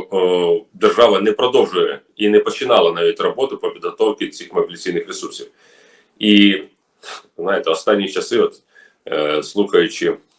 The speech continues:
е, повідомлення з фронту, я, е, ловлю себе на думці, що, е, а коли ж терпець урветься, і коли,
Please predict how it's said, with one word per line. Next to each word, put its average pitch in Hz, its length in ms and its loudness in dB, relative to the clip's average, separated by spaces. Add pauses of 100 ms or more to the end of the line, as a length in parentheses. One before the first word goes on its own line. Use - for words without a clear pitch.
(300)
е, 78 300 -2
повідомлення 90 520 2
з - 80 -8
фронту, 113 300 2
я, 87 200 2
е, - 120 -6 (260)
ловлю 90 300 -2
себе 87 320 -2
на 85 120 0
думці, 104 360 -4
що, - 340 -2 (560)
е, 80 360 0
а 92 140 0
коли 117 340 4
ж - 260 -10 (120)
терпець - 460 2
урветься, 95 600 2
і 87 300 -2
коли, 95 760 0